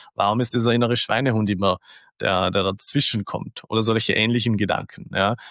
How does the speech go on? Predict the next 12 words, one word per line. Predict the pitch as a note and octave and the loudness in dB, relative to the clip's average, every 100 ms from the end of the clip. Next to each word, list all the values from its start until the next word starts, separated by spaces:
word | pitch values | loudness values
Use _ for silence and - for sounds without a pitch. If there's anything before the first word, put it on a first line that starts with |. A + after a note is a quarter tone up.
| - | -8
Und | G#2 | -2
dann | G#2+ B2+ | 0 0
kommt | C3 C3 | 0 2
das | B2+ | 0
schlechte | - G2+ - | 0 -2 -2
Gewissen. | G#2+ G2+ G2 - G2 - - - | -2 -2 -2 -6 -12 -14 -20 -20
Und | - G#2 G2+ G2+ G2+ G#2 - _ _ _ _ _ _ - | -2 2 4 4 2 -2 -8 _ _ _ _ _ _ -4
der | G#2+ | -2
Grund | G#2 B2 E3+ | 2 2 2
dafür | A2+ - A#2 | 2 2 2
ist | A#2 - | 2 0
eben, | G2 G#2+ | 0 0